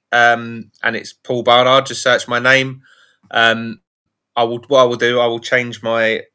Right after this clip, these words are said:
Facebook profile picture, um, to the same picture that I've sent you. So people will be able to see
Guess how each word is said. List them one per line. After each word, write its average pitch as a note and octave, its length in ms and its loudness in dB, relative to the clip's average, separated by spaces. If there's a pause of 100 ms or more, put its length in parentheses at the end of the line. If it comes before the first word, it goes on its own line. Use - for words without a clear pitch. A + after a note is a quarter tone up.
(160)
Facebook - 560 -8
profile A#2 420 -2
picture, A2+ 480 -6 (360)
um, G#2 460 -4 (920)
to G#2+ 600 -8 (600)
the A#2+ 80 -10
same A#2+ 240 4
picture B2+ 480 0
that B2+ 120 0
I've A#2 140 0
sent A#2 300 -8
you. G#2 240 -4 (420)
So A#2 180 -2
people A#2+ 320 -2
will A#2 60 -6
be A#2 100 0
able A#2 200 2
to A#2 100 -8
see B2 500 -4